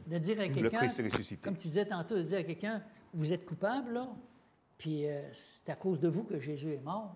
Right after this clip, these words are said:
Speaker 1: On dit, « Mais là, c'est, c'est, c'est le dernier discours que tu viens de faire, toi, là.
Speaker 2: <laughs>
Speaker 1: C'est, c'est, c'est terminé. »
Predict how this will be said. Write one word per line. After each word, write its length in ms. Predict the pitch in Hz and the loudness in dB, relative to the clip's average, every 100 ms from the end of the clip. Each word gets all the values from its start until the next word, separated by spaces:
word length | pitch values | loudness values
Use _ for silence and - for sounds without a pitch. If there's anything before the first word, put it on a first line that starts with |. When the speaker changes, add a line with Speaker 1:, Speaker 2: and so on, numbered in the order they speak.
| 139 | -12
Speaker 1:
On 40 | 139 | -12
dit, « 120 | 135 | -10
Mais 100 | 135 | -6
là, 160 | 147 180 165 | -2 -2 -4
c'est, 180 | 147 | -8
c'est, 160 | - - 147 | -8 -8 -8
c'est 140 | 147 151 | -8 -8
le 60 | |
dernier 300 | 139 165 180 | -4 -2 -2
discours 400 | 160 135 - 214 | -2 -6 -6 -6
que 80 | 160 | -4
tu 160 | 147 156 | -6 -8
viens 80 | 139 | -8
de 40 | |
faire, 260 | - 165 139 | -6 -6 -6
toi, 120 | 139 | -10
là. 100 | 135 | -6
Speaker 2:
<laughs> 560 | 156 170 151 170 151 - | 2 4 4 4 0 -4
Speaker 1:
C'est, 160 | - 165 175 | -8 -6 -6
c'est, 180 | - 170 | -8 -8
c'est 200 | - 156 | -8 -6
terminé. » 520 | 170 147 160 196 208 | -4 -2 0 0 0